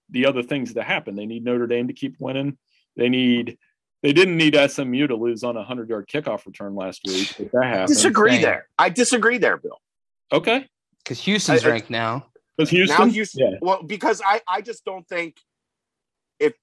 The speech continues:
Speaker 2: like, if, say, S M U stayed undefeated, Cincinnati beats S M U in the regular season, then they have to play again
Speaker 1: Mm-hmm.
Speaker 2: in the championship game. Cincinnati's not gonna get double credit for beating S M U twice.
Speaker 1: That's fair. And that's fair.
Speaker 2: That,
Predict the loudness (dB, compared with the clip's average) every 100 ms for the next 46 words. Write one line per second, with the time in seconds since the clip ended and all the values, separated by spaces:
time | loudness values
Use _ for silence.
0 | _ -2 0 0 -4 -6 -2 0 0 -2
1 | -8 -6 -6 -2 0 0 -2 -8 -6 -4
2 | -2 -2 -6 -18 -6 -2 -2 -4 -8 -6
3 | -6 -6 -8 -6 -4 -2 -4 -2 -2 -2
4 | -6 -8 -8 -6 -4 -2 0 -2 _ -4
5 | 0 0 -2 -2 -2 -4 -12 _ _ -4
6 | -2 -4 -6 -10 -4 -4 -4 -6 -6 -6
7 | -4 -6 -8 -12 _ _ -8 -4 -2 0
8 | 0 0 -4 -4 -4 -6 -4 -6 -4 -6
9 | -6 -8 -6 -6 -10 -14 -12 -8 -8 -8
10 | -10 -10 -4 -4 -2 -4 -2 0 0 0
11 | _ _ -2 -2 -2 0 0